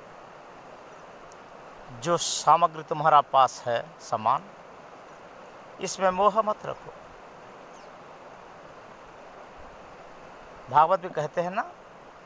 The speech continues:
"जाया सुता दिशो सदा ममतम विमुंच पश्यानिशम जगदिदम क्षणभंगनिष्ठम।" संसार क्षणभंगुर है,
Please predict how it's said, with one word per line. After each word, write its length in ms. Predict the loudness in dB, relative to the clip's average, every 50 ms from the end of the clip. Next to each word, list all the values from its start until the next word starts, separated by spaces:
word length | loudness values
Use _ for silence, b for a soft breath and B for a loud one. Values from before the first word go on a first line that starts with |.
| -20 -20 -20 -20 -18
"जाया 840 | -2 4 6 8 8 8 8 8 8 8 8 8 8 8 8 6
सुता 580 | 4 2 -2 -2 4 6 8 10 10 10 8 6
दिशो 340 | 2 -2 -6 0 4 4 6
सदा 520 | 8 8 8 10 10 8 8 8 6 6
ममतम 540 | 6 6 8 8 8 6 8 8 6 6 6
विमुंच 540 | 2 2 2 2 4 4 0 0 2 6 6
पश्यानिशम 1080 | 6 8 8 6 6 6 2 4 6 8 8 8 8 6 0 2 4 4 4 4 0 2
जगदिदम 580 | 4 6 6 6 4 4 0 0 0 0 0
क्षणभंगनिष्ठम।" 1080 | -2 -2 0 0 4 4 2 2 2 0 0 0 -4 -4 -4 -4 -8 -10 -10 -10 -10 -10 -10 -12 -20 -20 -20 -20 -20 -20 -20 -20 -20 -20 -20 -20 -20 -20 -20 -20 -20 -20 -20 -20 -20 -20 -20 -20 -20 -20 -20 -20 -20 -20 -20 -20 -20 -20 -20 -20 -20 -20 -20 -20 -20 -20 -20 -20 -20 -20 -20 -20 -18
संसार 460 | -8 -8 -6 -6 -6 0 2 2 2
क्षणभंगुर 580 | 2 -2 -4 -4 -4 -4 -6 -6 -6 -8 -8 -8
है, 120 | -8 -12